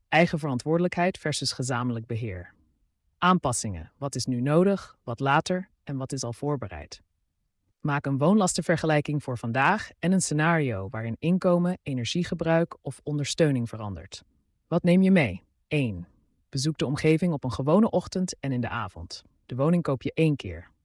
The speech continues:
De buurt ervaar je iedere dag. Twee. Zie luistertekst negentien voor de volledige V V E-check. Mantelzorgvormen en bijbehorende afspraken worden uitgewerkt in luistertekst elf. Drie. Teken meubels op schaal.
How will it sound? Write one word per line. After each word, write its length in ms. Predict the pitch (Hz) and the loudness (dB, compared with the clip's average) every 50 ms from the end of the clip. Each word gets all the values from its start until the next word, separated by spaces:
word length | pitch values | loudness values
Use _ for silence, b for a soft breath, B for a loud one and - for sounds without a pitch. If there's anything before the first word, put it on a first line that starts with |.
| _ _ | _ _
De 100 | - 139 | -10 -8
buurt 340 | 123 127 170 190 214 - - | -2 0 2 2 2 2 0
ervaar 320 | - 147 - 139 131 131 | -4 -2 -2 -2 -2 0
je 120 | 127 131 - | -2 -4 -4
iedere 320 | _ 156 143 139 123 117 113 | _ -6 -4 -4 -4 -6 -6
dag. 440 | 117 110 107 - - - - _ _ _ _ _ _ _ _ _ _ _ _ _ _ _ | -6 -8 -8 -8 -14 -18 -20 _ _ _ _ _ _ _ _ _ _ _ _ _ _ _
Twee. 440 | - - 156 139 107 92 95 - _ _ _ _ _ _ _ | -2 0 0 0 0 -2 -8 -12 _ _ _ _ _ _ _
Zie 200 | - - 160 151 | -4 -2 2 4
luistertekst 640 | 147 156 165 170 - 185 - - 165 151 - - | 6 6 6 6 4 0 0 0 0 0 0 0
negentien 580 | 160 156 160 180 196 190 - - 190 190 190 185 | 2 4 6 6 4 4 2 0 0 0 0 -2
voor 180 | - - 131 | -4 -6 -6
de 60 | 123 120 | -6 -6
volledige 540 | - - 127 131 143 156 160 165 - 160 | -6 -2 2 4 4 4 4 2 -2 -4
V 220 | - - 127 117 107 | -6 -4 -4 -4 -4
V 40 | - - | -6 -6
E-check. 600 | - 120 120 113 - - - 87 - - - _ _ _ _ _ _ _ _ | -4 -6 -6 -4 -6 -8 -10 -10 -14 -16 -20 _ _ _ _ _ _ _ _
Mantelzorgvormen 920 | - 151 170 202 - 202 170 175 180 175 160 - - 175 170 170 165 160 | 0 2 2 2 2 0 2 4 4 2 2 0 -2 0 2 2 2 0
en 100 | - 117 | 0 0
bijbehorende 580 | 120 127 139 156 160 156 143 151 143 135 113 - | 2 4 4 6 6 4 2 0 0 -2 -2 0
afspraken 640 | - 156 - - - - 160 156 156 156 - 143 | -2 -2 -2 -2 -6 -2 -2 -2 -2 -2 -4 -6
worden 240 | 131 127 120 - - | -6 -4 -6 -4 0
uitgewerkt 720 | - 151 170 - - - 170 151 160 160 165 160 - - - _ | 2 2 2 2 0 -4 -2 0 0 0 0 -2 -4 -12 -14 _
in 160 | - 139 127 | -6 -4 -2
luistertekst 680 | 123 117 123 131 - - 120 - - 107 - - - - | -2 -2 -2 -2 -4 -6 -8 -6 -8 -8 -8 -10 -16 -12
elf. 480 | - 110 101 95 98 - - - _ _ _ _ _ _ _ _ _ _ _ _ _ | -8 -8 -8 -8 -10 -12 -18 -20 _ _ _ _ _ _ _ _ _ _ _ _ _
Drie. 400 | - 143 147 170 175 208 - _ _ _ _ _ | -4 0 0 0 0 -2 -6 _ _ _ _ _
Teken 340 | _ - 160 147 - 139 135 | _ 4 4 4 4 0 2
meubels 400 | 135 143 160 170 170 180 175 - | 4 4 4 4 2 0 -4 -4
op 140 | - - - | -6 -6 -8
schaal. 460 | - - - 135 110 98 95 - | -8 -6 -6 -6 -6 -6 -10 -14